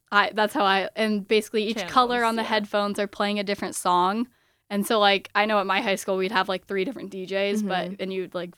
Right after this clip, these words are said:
Speaker 1: vibe out with them. But, yes, you're wearing headphones, and then you can adjust the volume and stuff, but it's, like, you, I could be sitting with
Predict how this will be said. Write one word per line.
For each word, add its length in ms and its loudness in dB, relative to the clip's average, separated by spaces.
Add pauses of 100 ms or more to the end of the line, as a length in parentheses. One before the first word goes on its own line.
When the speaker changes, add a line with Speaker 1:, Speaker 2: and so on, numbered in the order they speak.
Speaker 1:
vibe 200 0
out 160 0
with 140 -4
them. 280 0 (520)
But, 380 6
yes, 260 2
you're 100 -6
wearing 160 0
headphones, 680 0
and 100 -2
then 60 -4
you 80 -6
can 100 -6
adjust 320 -6
the 100 -6
volume 320 -4
and 140 -8
stuff, 300 -2
but 120 -2
it's, 140 -8
like, 380 -2 (360)
you, 280 -4
I 140 2
could 160 -4
be 100 -2
sitting 480 -4
with 260 -8